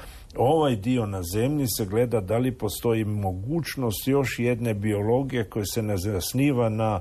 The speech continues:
e, ugljiku, fosforu, kisiku, sumporu, vodiku, ovome što imamo tu, nego da su neki od tih elemenata zamaknuti. Recimo, ono što se zna da je moguće, nije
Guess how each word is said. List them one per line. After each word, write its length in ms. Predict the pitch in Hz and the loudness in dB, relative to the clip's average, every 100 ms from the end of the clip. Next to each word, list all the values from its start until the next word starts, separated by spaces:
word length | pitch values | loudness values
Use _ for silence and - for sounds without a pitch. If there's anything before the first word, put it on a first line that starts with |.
| - - - - - | -4 -16 -16 -12 -2
e, 40 | 98 92 - 107 104 | 0 0 -2 -6 -4
ugljiku, 800 | 127 92 117 139 135 - 123 123 | -4 2 4 4 2 -2 0 0
fosforu, 680 | - 120 117 104 120 110 101 | 0 2 2 2 -2 -2 -2
kisiku, 680 | - 95 - 113 101 - 98 - | -4 -6 -2 -2 -2 -4 -6 -4
sumporu, 580 | 110 110 - 104 98 98 95 | -4 -4 -2 0 0 -2 -6
vodiku, 600 | 95 101 92 90 107 - 101 | -8 -4 -4 0 -2 0 -2
ovome 300 | 98 95 87 | -2 -4 -6
što 180 | - | -4
imamo 200 | 101 98 | -4 -4
tu, 200 | 85 156 | -2 0
nego 280 | 156 135 117 | 2 2 0
da 160 | 107 107 | 0 -2
su 180 | - 110 | 0 0
neki 320 | 123 123 117 | 0 0 -4
od 80 | 98 | -4
tih 200 | 113 95 | -6 -4
elemenata 640 | 110 110 107 107 90 101 | -4 -2 -2 -4 -2 -2
zamaknuti. 840 | 85 92 85 - - - - - - - - - - - | 0 -2 -2 -8 -10 -14 -16 -16 -20 -20 -20 -18 -12 0
Recimo, 400 | 104 92 113 110 | 0 2 2 2
ono 180 | 113 107 | 4 2
što 220 | - 107 | 2 0
se 220 | - 101 | 0 -2
zna 220 | 90 117 | 0 0
da 140 | 107 113 | 2 2
je 60 | |
moguće, 600 | 107 117 107 113 - 104 - - - | 4 2 2 -2 0 -2 -2 -14 -8
nije 280 | 110 110 107 | 0 4 4